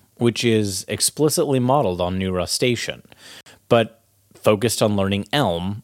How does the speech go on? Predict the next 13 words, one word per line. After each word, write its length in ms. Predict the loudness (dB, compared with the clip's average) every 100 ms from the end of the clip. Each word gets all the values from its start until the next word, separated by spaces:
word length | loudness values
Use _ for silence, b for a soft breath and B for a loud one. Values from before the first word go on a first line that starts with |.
| -4
as 160 | -2
a 80 | 0
JavaScript 600 | 0 0 0 -4 -6 -6
practitioner. 680 | -4 -4 -4 -10 -10 -14 -18 -20 _ _ _ _ -2
I 80 |
am 320 | 2 2 0 -4 B B B
humbled, 560 | -2 2 4 4 0 -10 _ _ -10 -2
I'm 180 | 0
amazed, 640 | 0 0 0 0 -2 -8 -6
and 160 | -4 -2
I 80 | 0
am 200 | 0 0
so 800 | -2 -4 0 4 4 4 2 0